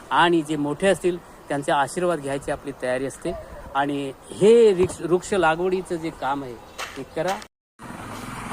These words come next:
तर हे वृक्ष लागवडीचं जे काम आहे, हे पुण्याचं कर्म आहे आणि हे काम तुम्ही करत राहाल ना, तर तुमची तब्येतसुद्धा चांगली राहील आणि तुम्ही दुसऱ्यालासुद्धा सांगाल, "अरे बाबा, मी असं केलं, तसं केलं." हो, सांगण्यापेक्षा कर्तव्यात तुमची, ए,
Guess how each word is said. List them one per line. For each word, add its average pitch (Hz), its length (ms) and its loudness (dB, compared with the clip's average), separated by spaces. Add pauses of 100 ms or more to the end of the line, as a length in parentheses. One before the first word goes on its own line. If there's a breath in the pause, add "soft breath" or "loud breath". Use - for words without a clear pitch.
(260)
तर 190 100 4
हे 175 180 6
वृक्ष 170 320 0
लागवडीचं 175 580 4
जे 151 120 -2
काम 135 300 0
आहे, 120 180 -10
हे 123 80 -10
पुण्याचं 180 520 -4
कर्म 131 280 -8
आहे 120 140 -12 (520)
आणि 135 140 -4
हे 151 100 -2
काम 175 260 2
तुम्ही 185 240 -4
करत 180 300 -2
राहाल 175 240 0
ना, 185 120 -6 (440)
तर 165 100 -6
तुमची 170 460 -8 (120)
तब्येतसुद्धा 165 800 -4
चांगली 147 360 -2
राहील 147 220 -6 (300)
आणि 160 200 0
तुम्ही 175 260 -8
दुसऱ्यालासुद्धा 190 640 0
सांगाल, 170 320 2
"अरे 170 160 2
बाबा, 165 320 4 (260 loud breath)
मी 175 80 2
असं 185 280 2
केलं, 160 240 -4 (100)
तसं 151 180 -8
केलं." 123 260 -12 (480)
हो, 151 160 2 (320)
सांगण्यापेक्षा 220 600 2
कर्तव्यात 214 500 0
तुमची, 202 600 -4
ए, 175 120 2